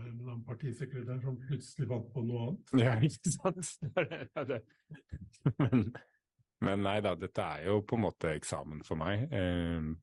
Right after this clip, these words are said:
Speaker 2: på mange måter. Det er en av de vik-, eller klart viktigste
Speaker 1: Da
Speaker 2: arrangementene
Speaker 1: driver Jon og
Speaker 2: i partiets årshjul, og, eh, setter jo stemningen, og jeg er, er vel liksom ikke bare det som skjer i møtet, men også rundt møtet har veldig mye å si for hvilket inntrykk og hvilke,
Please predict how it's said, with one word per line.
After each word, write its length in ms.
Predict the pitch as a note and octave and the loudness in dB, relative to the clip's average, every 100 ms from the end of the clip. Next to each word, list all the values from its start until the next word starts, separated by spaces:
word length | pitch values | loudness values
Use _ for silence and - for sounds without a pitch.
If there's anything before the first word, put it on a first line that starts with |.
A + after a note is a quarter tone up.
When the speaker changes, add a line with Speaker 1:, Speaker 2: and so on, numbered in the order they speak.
| _ | _
Speaker 2:
på 160 | - E2+ | -2 0
mange 160 | E2+ E2 | 0 0
måter. 300 | D#2 A#2 A2+ | 0 0 0
Det 140 | G2 | -2
er 300 | E2+ D#2 D#2 | -2 -4 -6
en 140 | D#2 D2+ | -6 -6
av 60 | D2+ | -6
de 80 | D2+ | -6
vik-, 160 | - D2 D2+ | -8 -12 -10
eller 160 | D2+ | -10
klart 320 | - F2 D#2 F2 | -6 -6 -4 -8
viktigste 480 | - D#2 - - | -8 -10 -6 -2
Speaker 1:
Da 300 | D2+ D2+ G2 | -2 -2 -2
Speaker 2:
arrangementene 420 | - - B2 B2 B2+ | 2 8 10 12 10
Speaker 1:
driver 240 | A#2+ C#3+ | 12 12
Jon 320 | C3 B2+ C3+ D3 | 12 12 12 12
og 80 | C#3 | 10
Speaker 2:
i 60 | - | 4
partiets 460 | - - D#2+ - - - | 0 2 0 0 -4 2
årshjul, 520 | F2 E2+ - C3 C3 | 4 4 6 6 8
og, 360 | G#2+ F2+ E2 D#2+ _ - - _ _ _ _ _ _ _ - | 8 6 4 0 _ -20 -20 _ _ _ _ _ _ _ -4
eh, 140 | F2 E2+ | 0 2
setter 400 | - - - E2+ | 2 -2 -4 -4
jo 60 | |
stemningen, 640 | - G#2+ D#2+ D2+ C#2 C#2+ D#2 - - | -2 -2 -2 -4 -6 -6 -8 -10 -2
og 180 | G#2 F2 | 2 4
jeg 300 | F2+ E2 D#2 - - | 4 0 -2 -6 -8
er, 320 | - E2+ E2 D#2 | -4 -2 -2 -4
er 240 | - - | -8 -6
vel 140 | E2 D#2 | -6 -6
liksom 160 | C#2+ - _ - - _ _ _ _ _ _ _ _ _ _ _ _ _ | -8 -14 _ -16 -16 _ _ _ _ _ _ _ _ _ _ _ _ _
ikke 220 | - - F2+ | -6 -2 0
bare 220 | F#2 E2 | 0 0
det 140 | D#2+ | -2
som 80 | - | -2
skjer 220 | - D#2 | -2 -2
i 40 | D#2 | 0
møtet, 280 | D#2+ - E2 | -2 -2 -2
men 100 | D#2+ | -2
også 180 | D2+ E2 | -2 0
rundt 280 | D#2 E2+ - | 0 -2 -2
møtet 300 | D#2 D2 E2+ | -4 -4 -6
har 100 | D#2+ | -4
veldig 220 | D#2+ D2+ D2 | -4 -6 -4
mye 80 | D2 | -4
å 40 | |
si 180 | - C#2+ | -2 -4
for 240 | - D#2+ D2+ | -4 -6 -6
hvilket 300 | D2+ D#2 E2+ | -8 -8 -6
inntrykk 640 | D2+ - D#2+ - - - | -6 -6 -8 -8 -8 -2
og 240 | D#2 D2 C#2+ | 2 2 0
hvilke, 520 | C#2+ - _ - C#2+ | -4 -8 _ -2 -2